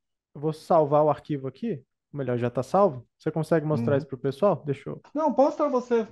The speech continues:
Speaker 2: Mostra lá, vai lá no Docs, muda lá
Speaker 1: Deixa
Speaker 2: o
Speaker 1: eu
Speaker 2: módulo.
Speaker 1: Deixa eu ver aqui. Deixa eu só fechar o arquivo ali pra não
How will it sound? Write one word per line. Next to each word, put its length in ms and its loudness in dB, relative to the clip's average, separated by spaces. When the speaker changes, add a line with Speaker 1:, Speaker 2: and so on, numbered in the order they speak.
Speaker 2:
Mostra 340 0
lá, 100 0
vai 180 2
lá 120 -2
no 120 -4
Docs, 380 -4
muda 240 -4
lá 140 0
Speaker 1:
Deixa 120 0
Speaker 2:
o 20 0
Speaker 1:
eu 60 -4
Speaker 2:
módulo. 460 -4
Speaker 1:
Deixa 180 -10
eu 40 -8
ver 160 -2
aqui. 180 -18
Deixa 140 -6
eu 40 -4
só 40 -
fechar 280 -4
o 80 0
arquivo 340 -8
ali 140 -6
pra 200 -12
não 360 -10